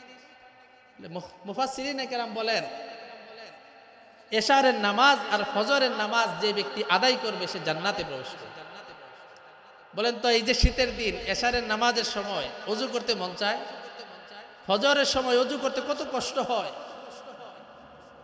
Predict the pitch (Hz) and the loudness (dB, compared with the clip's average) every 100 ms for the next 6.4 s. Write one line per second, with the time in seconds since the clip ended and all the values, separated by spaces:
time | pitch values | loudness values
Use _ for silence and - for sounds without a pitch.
0 | - - 226 262 247 311 302 294 214 220 | -20 -4 0 0 2 2 4 4 6 6
1 | 269 262 254 247 208 233 220 208 247 294 | 6 2 0 -2 -2 -4 -4 -2 0 0
2 | 311 269 269 262 220 214 226 190 - - | 0 -2 -4 -4 -2 -2 -4 -10 -12 -14
3 | - - 254 240 214 - - - - - | -14 -16 -16 -18 -18 -18 -20 -20 -20 -20
4 | - 185 208 247 294 - 277 254 240 233 | -14 -2 0 4 2 2 0 2 4 2
5 | 208 214 285 254 226 214 185 226 269 269 | 0 6 6 6 2 0 -2 -4 -4 -2
6 | 208 220 - - | -2 -2 -4 -4